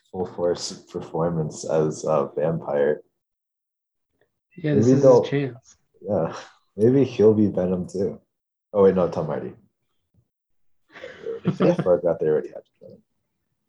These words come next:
Speaker 3: Rosemary Harris is ninety-four. Do you think they would bring her out
Speaker 2: They're
Speaker 3: for the
Speaker 2: gonna go,
Speaker 3: movie?
Speaker 2: they're gonna go to her house and she's like, "Who the, who the heck are you guys? I haven't seen you guys in years. You guys haven't even called me yet.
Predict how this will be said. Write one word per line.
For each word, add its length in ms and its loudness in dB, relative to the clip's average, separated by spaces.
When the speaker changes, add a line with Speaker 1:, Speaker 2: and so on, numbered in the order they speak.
Speaker 3:
Rosemary 640 4
Harris 460 2
is 100 -12
ninety-four. 920 -2
Do 60 -6
you 80 -2
think 300 -6
they 180 4
would 260 0
bring 220 -6
her 240 0
out 220 2
Speaker 2:
They're 120 0
Speaker 3:
for 60 2
the 40 4
Speaker 2:
gonna 180 2
go, 100 2
Speaker 3:
movie? 220 0
Speaker 2:
they're 140 -2
gonna 0 -
go 140 2
to 60 0
her 160 2
house 340 -4
and 100 -12
she's 120 -6
like, 160 -4
"Who 100 -2
the, 200 -4
who 60 -6
the 80 -2
heck 160 -2
are 60 0
you 200 2
guys? 380 -2
I 40 -6
haven't 180 -2
seen 160 0
you 80 2
guys 280 2
in 100 2
years. 460 2
You 100 2
guys 100 6
haven't 220 4
even 160 -2
called 340 2
me 120 -4
yet. 240 -8